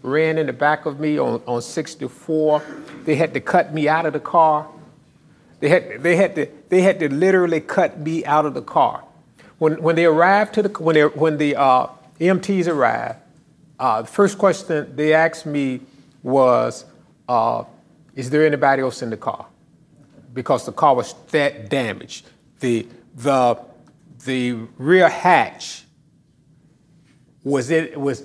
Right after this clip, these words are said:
was, the rear hatch was almost at, at, at where I was in the, in the car. The car was completely, the only part that wasn't damaged was a little pocket around the driver's side where I was.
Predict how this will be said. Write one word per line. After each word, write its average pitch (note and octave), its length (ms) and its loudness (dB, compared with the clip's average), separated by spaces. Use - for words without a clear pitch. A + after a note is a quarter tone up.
was, D3 460 -2
the - 120 -4
rear F#3 220 4
hatch F3+ 360 0
was D#3 100 -6
almost D#3+ 380 2
at, C#3+ 220 0
at, C#3+ 240 -2
at C#3+ 260 -6
where D3+ 160 4
I C#3 60 6
was C3 340 0
in A#2+ 100 -6
the, - 120 -12
in C#3 160 -10
the A#2 60 -8
car. A2+ 280 -4
The C#3 80 -4
car A#3 440 6
was F#3+ 220 4
completely, A3 1000 4
the F3 200 4
only D#4 560 6
part B3+ 500 6
that F#3+ 160 4
wasn't G3+ 420 6
damaged G#3 560 4
was D#3 180 4
a D3 40 6
little F#3+ 220 6
pocket G3 580 4
around E3+ 380 4
the D3+ 60 0
driver's D#3+ 440 4
side C#3 320 2
where C3+ 160 0
I A#2+ 40 0
was. G#2+ 460 -10